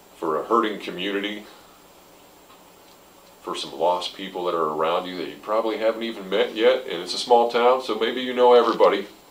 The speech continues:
by there, uh, but they still need Jesus Christ. And may it be God who brings them your direction.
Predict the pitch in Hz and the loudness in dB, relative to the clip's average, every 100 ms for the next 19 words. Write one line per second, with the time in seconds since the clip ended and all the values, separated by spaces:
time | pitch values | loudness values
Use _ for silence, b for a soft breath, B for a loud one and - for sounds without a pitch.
0 | - 92 95 101 113 - - - - - | -2 0 2 2 0 -4 -20 -20 -12 -4
1 | 90 - - - - - - - - 87 | -2 -2 -6 -6 -10 -16 -12 -8 -6 -6
2 | 82 113 110 104 95 98 92 95 98 98 | -8 -4 -4 -4 -8 -10 -10 -10 -10 -10
3 | - 71 67 - - - - - B B | -10 -10 -12 -14 -18 -20 -20 -20 B B
4 | B B B B B B B B - - | B B B B B B B B -20 -18
5 | 78 85 85 - 90 90 90 87 82 82 | -8 -6 -6 -8 -12 -4 -2 0 -2 -4
6 | 80 87 87 85 82 80 78 73 - - | -14 -10 -10 -10 -10 -10 -10 -18 -20 -20
7 | 76 78 73 67 - - | -16 -14 -12 -12 -12 -14